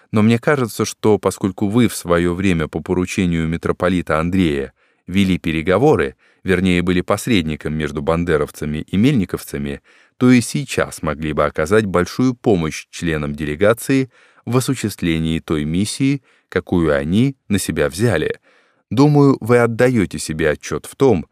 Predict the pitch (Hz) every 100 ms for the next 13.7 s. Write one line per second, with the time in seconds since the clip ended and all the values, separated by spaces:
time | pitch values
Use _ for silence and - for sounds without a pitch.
0 | _ _ _ 92 - 135 120 135 120 135
1 | 135 107 95 76 73 - 98 85 80 78
2 | 76 85 - 156 123 78 - - _ _
3 | _ 90 - 87 87 85 95 - 90 87
4 | 87 - - 90 - 85 - - - -
5 | 101 82 78 80 - - 90 - 104 87
6 | 85 78 71 139 127 78 _ _ _ _
7 | 101 104 147 151 - - 143 156 156 -
8 | 107 82 73 69 67 73 76 113 143 156
9 | _ _ _ _ 123 120 175 175 147 120
10 | 120 127 127 110 113 - 110 107 110 -
11 | 101 95 92 90 - 85 82 73 76 101
12 | 110 107 - _ _ 110 - 80 76 -
13 | 101 101 113 85 - 76 67